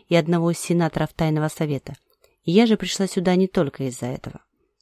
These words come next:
Сунула руку в карман строгого фирменного кителя, темно-серый верх, к которому в комплекте шла расклешенная к низу юбка до колена и сапоги до колена.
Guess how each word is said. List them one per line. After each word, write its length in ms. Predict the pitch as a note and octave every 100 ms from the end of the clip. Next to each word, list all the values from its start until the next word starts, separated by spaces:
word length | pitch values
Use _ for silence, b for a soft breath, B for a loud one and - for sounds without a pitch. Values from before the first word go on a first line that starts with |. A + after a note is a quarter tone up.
| _ _ _
Сунула 440 | - - D#4 C#4
руку 220 | B3+ A#3 A#3
в 60 |
карман 380 | - A3+ F#3+ G3
строгого 500 | - - G3 F#3 F3+
фирменного 480 | - F#3 F3 E3+ E3
кителя, 500 | - C#3+ - C#3 C3 _ _ _ _
темно-серый 580 | E3+ E3+ D#3+ - D#3 D3+
верх, 320 | F3+ A3 - b b
к 40 | -
которому 360 | F3 F3+ E3+
в 60 | E3
комплекте 480 | - D3+ G#3 G#3+ F3+
шла 220 | - F3
расклешенная 600 | E3 - D#3+ - E3+ E3
к 120 | D#3
низу 180 | E3+ D3+
юбка 340 | D#3 D#3 - C#3
до 120 | C3+
колена 400 | - C#3+ D3 C3+ b b b
и 60 | -
сапоги 440 | - G#3 G#3 D3+
до 120 | C3+ C#3
колена. 440 | - C3+ C3+ C#3+